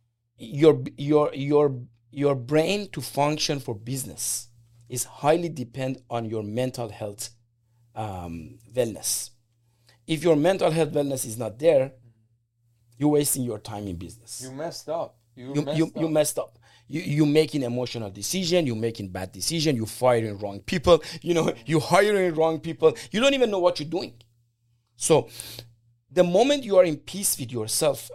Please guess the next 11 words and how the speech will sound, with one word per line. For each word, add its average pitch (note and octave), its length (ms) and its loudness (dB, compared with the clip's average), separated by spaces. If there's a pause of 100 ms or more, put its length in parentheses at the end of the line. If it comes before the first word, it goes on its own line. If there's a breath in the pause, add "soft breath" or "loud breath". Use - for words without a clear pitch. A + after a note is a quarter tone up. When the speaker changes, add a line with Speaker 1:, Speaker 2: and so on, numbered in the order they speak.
Speaker 1:
from A2+ 260 -2
your G#2+ 180 -4
home, E3 420 0
eh, G3+ 120 -4 (280)
things, G3+ 400 -6 (220)
then A3 140 -2
you F3+ 120 -2
can C3+ 160 -8
come A#2 180 -6
to A#2 100 -14
office. - 580 -8